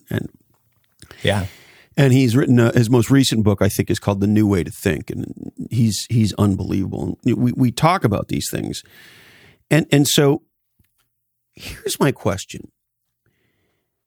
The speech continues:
Speaker 1: The sort of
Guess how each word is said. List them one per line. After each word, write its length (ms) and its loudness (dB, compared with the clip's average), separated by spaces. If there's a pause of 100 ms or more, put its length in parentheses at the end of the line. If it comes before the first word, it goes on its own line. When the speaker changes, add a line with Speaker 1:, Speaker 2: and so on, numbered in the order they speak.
(500)
Speaker 1:
The 640 2 (1000)
sort 340 2
of 320 2